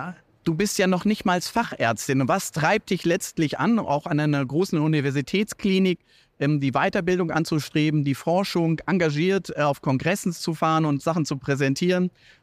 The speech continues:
Ähm, auf dem warst du nicht, weil du da auf die Intensivstation rotieren musstest. Wie schaffst du das alles?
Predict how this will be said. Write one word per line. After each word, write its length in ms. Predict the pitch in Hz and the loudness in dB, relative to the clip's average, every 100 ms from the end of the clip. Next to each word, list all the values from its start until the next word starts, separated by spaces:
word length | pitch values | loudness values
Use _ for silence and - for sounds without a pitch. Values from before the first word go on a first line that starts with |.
| - | -2
Ähm, 300 | 143 156 151 | 2 4 2
auf 180 | 143 - | 0 0
dem 400 | 143 139 139 143 _ _ _ 988 988 1017 | 0 0 -2 -4 _ _ _ 8 10 8
warst 400 | 202 170 160 156 | 4 2 2 2
du 60 | 160 | 2
nicht, 200 | 202 - | 2 2
weil 140 | 156 | 2
du 80 | 156 | 4
da 340 | 151 151 151 147 | 2 4 2 0
auf 160 | - 139 | -2 -2
die 160 | 151 147 | 2 2
Intensivstation 760 | 143 131 220 - 214 - 220 | 2 0 0 0 -2 0 2
rotieren 360 | 180 185 208 202 | 2 0 2 2
musstest. 640 | 190 190 - 175 - - - - | 2 0 -2 -4 -4 -10 -14 -4
Wie 140 | 147 | -2
schaffst 340 | 165 190 - 180 | 0 -2 -2 0
du 80 | |
das 180 | 139 113 | 0 0
alles? 380 | - 92 90 - | -2 -2 -4 -10